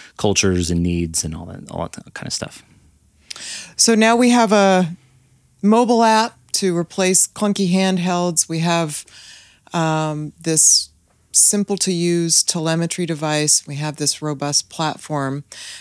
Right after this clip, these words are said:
Speaker 2: So, Tom, has there just been a magical wholesale migration for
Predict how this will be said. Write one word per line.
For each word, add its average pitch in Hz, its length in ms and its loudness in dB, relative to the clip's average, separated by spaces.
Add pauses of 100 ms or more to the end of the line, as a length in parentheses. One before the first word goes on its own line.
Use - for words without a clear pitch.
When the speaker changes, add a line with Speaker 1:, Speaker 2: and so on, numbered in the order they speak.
Speaker 2:
So, 165 580 2 (400)
Tom, 185 320 2
has 190 200 4
there 175 140 0
just 160 320 0
been 175 120 2
a 165 60 2
magical 151 540 -2
wholesale 156 480 -4
migration 147 640 -6
for 143 240 -12